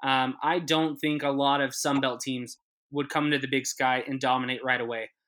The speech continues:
Um, I don't think a lot of F C S teams, even the top ones, um, would do well in the Big Sky right away. It, it's a transition. And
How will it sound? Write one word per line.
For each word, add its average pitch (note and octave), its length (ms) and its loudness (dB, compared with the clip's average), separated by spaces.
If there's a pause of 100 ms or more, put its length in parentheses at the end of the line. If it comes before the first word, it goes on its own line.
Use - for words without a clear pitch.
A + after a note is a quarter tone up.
(180)
Um, A#2+ 480 -2
I C#3+ 100 2
don't D3+ 180 0
think D3+ 200 -2
a C#3+ 40 -2
lot C#3 180 4
of C3 80 -4
F D3 160 0
C - 160 -4
S C#3+ 160 0
teams, C#3+ 300 -2
even C#3+ 180 0
the B2+ 80 0
top C#3+ 300 2
ones, C#3 400 -2 (520)
um, C3 400 0
would C#3+ 200 0
do D3 180 2
well C#3 240 6
in C3+ 60 4
the C3+ 80 0
Big C3+ 160 0
Sky B2+ 240 2
right B2 240 2
away. A#2+ 340 -2
It, C#3+ 180 -4
it's D#3 200 -2
a D3 40 -10
transition. D#3 640 -2 (560)
And D#3 240 2